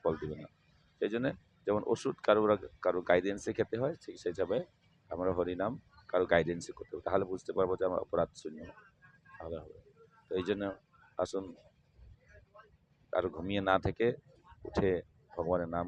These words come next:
করি, যে উদ্দেশ্যে আমরা এসেছি, আমরা ভুলে গেছি।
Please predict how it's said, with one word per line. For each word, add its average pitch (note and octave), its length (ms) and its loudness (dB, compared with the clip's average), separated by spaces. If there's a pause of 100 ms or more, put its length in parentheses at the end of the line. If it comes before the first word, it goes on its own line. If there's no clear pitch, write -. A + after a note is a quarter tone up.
করি, F2+ 140 -4 (100)
যে F#2+ 80 4 (100)
উদ্দেশ্যে F2 380 -2
আমরা E2 140 0 (100)
এসেছি, E2 280 -4 (400)
আমরা D#2+ 220 -2
ভুলে F2 280 -2
গেছি। F2 240 -4